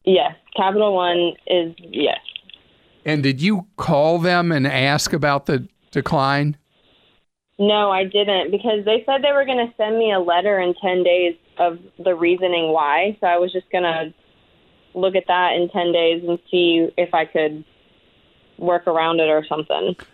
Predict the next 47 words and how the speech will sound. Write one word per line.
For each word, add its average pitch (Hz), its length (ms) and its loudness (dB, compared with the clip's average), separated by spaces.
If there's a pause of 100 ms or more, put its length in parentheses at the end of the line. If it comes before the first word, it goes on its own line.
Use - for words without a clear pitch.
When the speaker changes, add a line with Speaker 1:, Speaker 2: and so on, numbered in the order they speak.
Speaker 2:
And 170 140 2
did 151 180 2
you 240 180 2
apply 170 480 0
for 165 220 -2
their 135 400 0 (100)
student 196 520 -2
card 170 540 0
or 135 220 0
their 120 420 2 (640)
regular 131 460 0
cards, - 640 -8 (140)
one 131 160 0
of 117 60 2
their 117 120 2
regular 107 320 0
cards? 98 460 -2
Speaker 1:
I 285 220 0
applied 214 420 0
for 226 100 -2
one 208 120 0
of 202 80 2
the 196 100 0
regular 170 520 0
cards. - 340 -2 (200)
Speaker 2:
And 143 180 2
you're 165 220 2
in 160 240 0
school 196 400 2
now 196 320 2
or 139 260 0
out? 101 260 -2 (340)
Speaker 1:
Yes, - 220 -2 (140)
I'm 196 180 2
in 170 160 0
school. 151 140 0
Speaker 2:
In 151 140 2
school. 139 420 -2 (400)
So 151 340 2
you're 139 280 0
probably 202 540 0
gonna, 139 640 -2
I 160 240 -2
would 247 200 -2
call 170 280 0
them 180 180 0
up, 120 300 -2